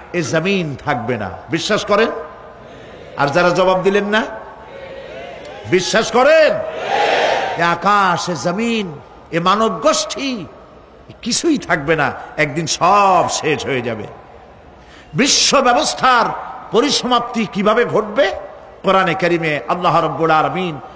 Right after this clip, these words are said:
পরিষ্কার করে বলে দিচ্ছেন। লক্ষ্য করো, কেমনে এই পৃথিবীকে ধ্বংস করা হবে?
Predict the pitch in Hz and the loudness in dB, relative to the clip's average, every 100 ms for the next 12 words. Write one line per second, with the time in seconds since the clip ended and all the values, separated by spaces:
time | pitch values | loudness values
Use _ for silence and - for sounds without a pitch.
0 | - - 160 - - 220 190 - 170 151 | -12 -2 -2 -2 0 2 2 2 0 2
1 | 151 147 156 - 160 143 156 185 - 180 | 2 2 0 -4 -4 -2 0 0 -2 0
2 | 165 147 - - - - - 294 311 302 | 0 0 -4 -10 -16 -14 0 2 2 0
3 | 247 165 - 185 165 202 202 202 175 175 | 0 -2 0 2 2 0 -2 -2 -2 -2
4 | 147 180 170 139 143 123 135 117 | 0 -2 -4 0 2 2 0 -2